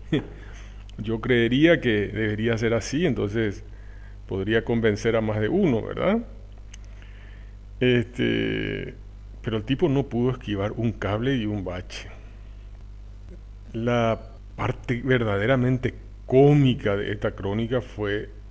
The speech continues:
una especie de salto ornamental, una especie de salto mortal psicológico que hizo el, el cura párroco llamado Lidio Monjes.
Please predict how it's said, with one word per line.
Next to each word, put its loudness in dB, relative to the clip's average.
una 2
especie 0
de 2
salto 0
ornamental, 2
una 0
especie -6
de -4
salto -4
mortal 2
psicológico 0
que -6
hizo -2
el, -6
el -2
cura 2
párroco 0
llamado 0
Lidio 2
Monjes. -4